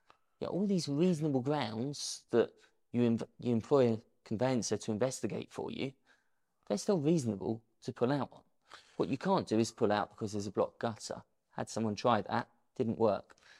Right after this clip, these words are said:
What you can't have is someone that pull out because there's a, you know, a, <laughs> a hole in the ceiling all the way through to the roof, because when we walked around on the viewing, it was quite obvious there was a bucket collecting water. That's not reasonable grounds to withdraw because it's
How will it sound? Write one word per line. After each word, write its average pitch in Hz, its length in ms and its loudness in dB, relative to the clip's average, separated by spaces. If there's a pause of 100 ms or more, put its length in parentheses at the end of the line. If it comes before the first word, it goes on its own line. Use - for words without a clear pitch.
(280)
What - 120 -2
you 120 100 -2
can't 165 340 -2
have 110 200 2
is 120 80 -2
someone 120 280 2
that - 140 -4
pull 127 200 6
out 113 240 2
because 123 300 -2
there's 117 280 2
a, 113 300 6 (480)
you 117 120 0
know, 104 100 4
a, 107 140 4 (880)
<laughs> - 440 -18
a - 40 -6
hole 151 280 2
in 135 80 2
the 127 60 0
ceiling 110 440 2
all 117 120 4
the 113 60 2
way 113 140 8
through 110 220 0
to - 120 -8
the 117 80 -2
roof, 131 300 2 (140)
because - 460 -4 (220)
when 107 140 -2
we 110 60 2
walked 107 300 0
around 107 260 2
on 101 60 -2
the 98 80 0
viewing, 110 320 0
it - 60 -12
was - 120 -14
quite - 220 -2
obvious 127 400 -4
there 123 80 -2
was 113 100 -4
a 113 40 -6
bucket - 300 -4
collecting 107 400 -4
water. 107 380 0
That's 131 240 -4
not 147 160 -6
reasonable 117 320 0
grounds 120 300 0
to - 80 -6
withdraw 113 500 2
because 127 240 -8
it's - 280 -6